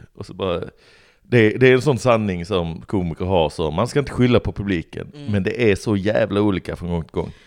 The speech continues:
Speaker 2: Ja,
Speaker 1: Och
Speaker 2: det är det.
Speaker 1: speciellt från ställe till ställe. Alltså ålder på publiken, om de är ståuppvana,
Speaker 2: Mm.
Speaker 1: om de vet vad fan de förväntar sig, om de,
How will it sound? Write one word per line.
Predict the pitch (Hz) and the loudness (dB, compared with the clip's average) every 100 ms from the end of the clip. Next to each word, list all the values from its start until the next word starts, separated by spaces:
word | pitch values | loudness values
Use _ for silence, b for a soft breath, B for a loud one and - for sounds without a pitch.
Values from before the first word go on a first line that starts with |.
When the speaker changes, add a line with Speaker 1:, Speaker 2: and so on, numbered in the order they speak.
| b - | b -4
Speaker 2:
Ja, | 151 151 | 0 4
Speaker 1:
Och | |
Speaker 2:
det | 127 | 4
är | |
det. | 135 | 4
Speaker 1:
speciellt | 117 123 101 | 4 4 2
från | 104 | 0
ställe | - 110 90 | 2 2 2
till | - | -2
ställe. | 101 92 82 | 0 2 2
Alltså | 80 - | -2 -4
ålder | 110 117 120 117 | 2 4 4 2
på | - 117 | 0 -2
publiken, | 113 110 98 - 92 90 95 b b b | 0 2 2 0 -2 -2 -4 b b b
om | - 104 | -4 -2
de | 101 | -2
är | |
ståuppvana, | 92 - 101 - 82 82 82 78 80 | -2 -2 -4 -4 -4 -2 -2 -2 -4
Speaker 2:
Mm. | 78 143 135 151 - | -2 -4 -4 -8 -8
Speaker 1:
om | 107 | -2
de | 101 | 0
vet | 95 95 87 | 4 2 2
vad | 87 | -4
fan | 92 90 | -2 -2
de | 87 | -4
förväntar | - 92 87 - | -4 -4 -4 -6
sig, | - 87 | -6 -2
om | 95 | 0
de, | 95 92 | 0 0